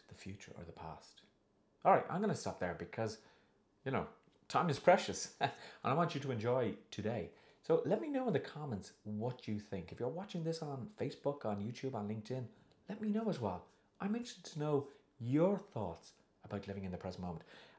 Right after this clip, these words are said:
And, you know, go to richardbutler dot coach, sign up for my newsletter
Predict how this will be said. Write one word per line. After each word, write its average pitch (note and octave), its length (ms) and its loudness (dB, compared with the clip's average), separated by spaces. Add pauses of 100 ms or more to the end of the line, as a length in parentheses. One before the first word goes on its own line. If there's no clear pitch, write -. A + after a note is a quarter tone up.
(200)
And, G3+ 560 2 (260)
you D3+ 100 0
know, E3+ 320 4 (460)
go C#3 160 6
to - 140 0
richardbutler C#3 640 0
dot G#2 220 -4
coach, - 400 -2 (240)
sign D3 260 -4
up E3 80 0
for - 80 -8
my A#2 100 0
newsletter A#2+ 520 -2